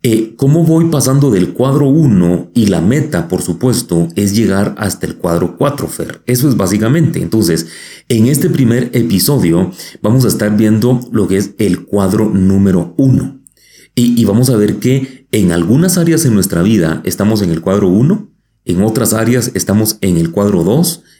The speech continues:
en otras áreas estamos en el cuadro tres y en otras áreas estamos en el cuadro cuatro. ¿Cuál es la idea? La idea es que cuando encontremos y descubramos que alguna de nuestra, de, de las áreas de nuestra vida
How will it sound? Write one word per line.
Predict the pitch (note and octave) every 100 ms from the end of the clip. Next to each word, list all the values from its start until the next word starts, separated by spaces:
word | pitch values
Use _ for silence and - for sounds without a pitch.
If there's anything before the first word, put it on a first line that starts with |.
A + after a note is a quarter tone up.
| _
en | F2 F#2
otras | G2+ A#2+ G2+
áreas | G#2+ A2+ F2+
estamos | E2+ G2+ G2+
en | F2
el | E2
cuadro | E2 G2 F#2+
tres | F#2 A#2+ D#3 - - - _
y | G2+
en | F2
otras | F#2 F#2 A#2 -
áreas | G2+ A2 G#2+
estamos | - F#2 G#2
en | A#2+
el | A#2
cuadro | - - E2 - -
cuatro. | B2 A#2+ - - _ - - _ _
¿Cuál | B2 C3
es |
la | C3+
idea? | B2 D3 C3 E2 -
La | - F2+
idea | F2+ B2+ C#3
es | B2+ B2+
que | D3 D3+ D3+ - -
cuando | - F#2+
encontremos | F2+ F2+ E2 E2 E3 G#3 G#3 -
y | A2+
descubramos | F#2+ - F2 E2+ A2 E2+ E2+
que | E2+
alguna | D#2+ E2 C#3 F3
de | E3+
nuestra, | A#2+ F2+ - E2+ E2 -
de, | F#2
de | E2+ E2 E2
las | D2+
áreas | G#2+ C3+
de | C3+
nuestra | A2 - E2
vida | F#2 G2 D#2